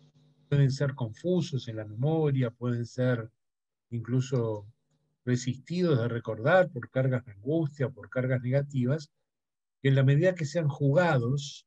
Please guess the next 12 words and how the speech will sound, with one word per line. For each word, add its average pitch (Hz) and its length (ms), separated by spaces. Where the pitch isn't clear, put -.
sí 156 280
se 165 160
permite 139 440
una 127 200
retención 123 880
y 110 80
una 113 360
evocación 120 680
posterior 113 640
de 98 100
esas 101 400
aspectos. - 320